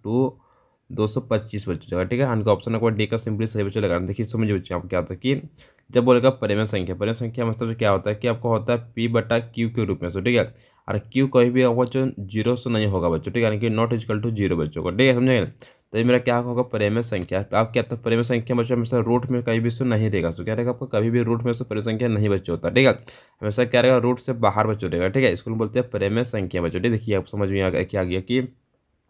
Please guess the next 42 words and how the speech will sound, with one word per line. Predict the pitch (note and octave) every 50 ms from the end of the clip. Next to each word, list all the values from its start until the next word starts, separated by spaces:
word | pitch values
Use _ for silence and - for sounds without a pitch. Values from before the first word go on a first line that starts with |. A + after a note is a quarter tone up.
| _ -
लिखा | A2 G#2 G#2+ B2+ B2+
हुआ | B2+
है | B2+
आपको | B2 B2+
कितना | B2 A#2+ B2+ B2+
है | C3 C3+ C3
दो | B2 A2+ A2+ A2
सौ | A2+ C3+
पच्चीस | C3 - A#2+ G#2+ - - A2 G2+
बच्चों, | F#2 D#2 - G2
ठीक | A#2+ A#2+
है। | A2+
आपका | G#2 A2 A#2+
ये | A#2 A#2 A#2
रूट | A2+ B2 B2 B2
में, | C3+ C3 C3+ C3+
लेकिन | C#3+ - - - - _ _ _ - G#2+ A#2+ A#2
दो | A2+ A#2
सौ | A#2 A2+
पच्चीस | A#2 - A2+ G#2+ A2+ B2 C3
को | C3 A#2+
जब | B2
हम | B2+ B2+
लोग | B2 A#2
रूट | A#2+ B2 B2+ -
निकालेंगे | B2 A2+ A2+ - G2 G#2+ A2 A2+
तो | A#2+
निकल | B2 A#2 B2 A#2+
जाएगा, | B2+ C3
सिंपल | B2+ - A#2 A2+ A#2
निकल | A2+ A2+ A#2 A#2
जाएगा | A#2 A#2 A#2+
मेरा | A#2+ A#2 A#2 B2 B2
पन्द्रह, | A#2 - A2+ F#2+ F2+ F2+
इतना | F#2+ G2+ A2
निकल | A2 A#2+
जाएगा | B2+ C3+ C3
पन्द्रह | - A2+ G#2+ G#2 G2 G2
बच्चों | F#2 F2 D#2 E2+ E2
को, | F#2 G2
ठीक | G#2 A#2+ C#3
है। | C3